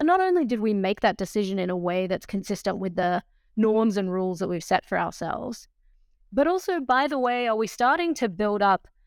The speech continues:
a body of knowledge about whose judgment is highly trustworthy, highly credible over time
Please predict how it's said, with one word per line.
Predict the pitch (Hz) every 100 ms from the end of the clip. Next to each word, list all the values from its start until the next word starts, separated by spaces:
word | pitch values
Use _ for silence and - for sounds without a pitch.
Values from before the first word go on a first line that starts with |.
| _ -
a | 202
body | 226 226 214
of | 185
knowledge | 190 190 190 190 -
about | 190 190 190 185 - - -
whose | 247 247 233 170
judgment | 208 214 202 196 190 -
is | 190 185 175 - - _ _ _ _ _ _ _ _
highly | - 233 233 226 214 202 180
trustworthy, | - 208 - 214 196 185 185 175
highly | 170 202 202 190 185
credible | - - 202 175 180
over | 175 175
time | - 240 311